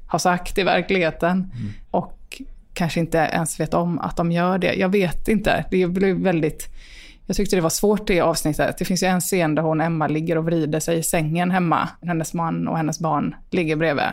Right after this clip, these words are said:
Speaker 1: eh, för att hon har sån ångest och vill ändå fortsätta och sådär. Och så är det också så här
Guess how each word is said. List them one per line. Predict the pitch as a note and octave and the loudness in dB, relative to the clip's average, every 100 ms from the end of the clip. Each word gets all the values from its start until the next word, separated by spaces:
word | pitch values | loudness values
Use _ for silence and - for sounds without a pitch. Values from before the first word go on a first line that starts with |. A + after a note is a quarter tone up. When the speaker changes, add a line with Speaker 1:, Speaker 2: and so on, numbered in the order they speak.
| - - | -6 -6
Speaker 1:
eh, | - - | -4 -4
för | G3 | -4
att | - | -2
hon | E3 | -2
har | D#3 | -2
sån | - C3+ - | 0 -2 -2
ångest | F3+ D#3+ D3 - D#3+ | -2 -2 -4 -4 -6
och | E3 | -4
vill | E3+ D#3+ | -2 0
ändå | D#3+ D#3 | 0 -2
fortsätta | - D#3+ - - - D#3 | -4 -6 -4 -4 -2 -2
och | - F3+ | -2 -2
sådär. | D#3+ - - - - - - - - | 0 2 0 -6 -14 -14 -14 -10 -4
Och | - | 0
så | F#3 | 2
är | |
det | E3+ | 2
också | - - F#3 | 0 -2 0
så | F#3+ | 4
här | D#3+ C#3 A#2+ | 4 4 0